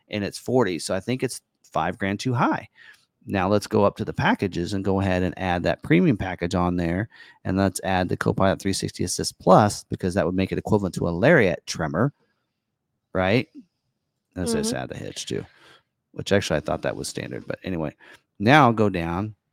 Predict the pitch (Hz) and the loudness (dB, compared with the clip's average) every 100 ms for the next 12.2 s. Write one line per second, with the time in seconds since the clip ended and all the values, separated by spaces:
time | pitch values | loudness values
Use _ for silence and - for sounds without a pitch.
0 | _ _ _ _ _ _ _ _ _ _ | _ _ _ _ _ _ _ _ _ _
1 | - 87 107 131 120 104 87 80 123 104 | -18 -4 2 4 6 4 0 2 2 2
2 | 90 92 101 104 101 82 95 110 - 92 | 0 0 0 0 -4 -6 -4 -4 -4 -12
3 | - 110 120 113 120 113 101 104 113 92 | -6 -4 -2 0 0 0 0 2 2 0
4 | 78 - _ - - _ _ _ _ - | -6 -10 _ -20 -20 _ _ _ _ -2
5 | 92 92 _ 113 120 107 101 - 107 110 | -2 -2 _ 0 2 2 -2 -2 2 2
6 | 110 117 _ _ _ _ - - - - | 2 -2 _ _ _ _ -18 -14 -14 -14
7 | - - 110 120 117 247 87 - - - | -16 -8 -6 -4 2 2 2 -6 -20 -20
8 | - _ _ _ - 120 147 92 - _ | -20 _ _ _ -8 -4 -2 -4 -8 _
9 | _ _ - - 101 104 98 107 101 98 | _ _ -4 2 4 4 2 -2 -4 -6
10 | 95 - - 101 92 76 - - - 95 | -12 -16 -12 -10 -8 -10 -12 -14 -6 -4
11 | 92 107 120 - 120 110 - 110 240 220 | -2 0 0 0 -2 -2 -4 0 2 2
12 | 214 208 | -2 -10